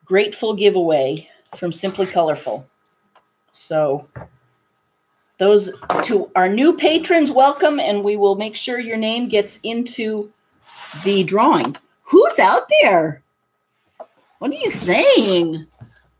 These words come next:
I have to give sewing without the foot pedal a try. Oh, yes.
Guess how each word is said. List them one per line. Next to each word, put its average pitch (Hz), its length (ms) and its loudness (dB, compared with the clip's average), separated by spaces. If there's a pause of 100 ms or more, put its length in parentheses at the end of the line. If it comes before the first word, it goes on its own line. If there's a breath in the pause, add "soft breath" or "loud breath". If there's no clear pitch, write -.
(300)
I 196 180 -2
have 254 340 0
to 226 100 -4
give 196 300 -6
sewing 226 680 -4
without 190 440 -2
the 226 80 -6
foot 294 280 -6
pedal 190 280 0
a 185 60 -2
try. 214 680 0
Oh, 330 240 8
yes. 254 840 2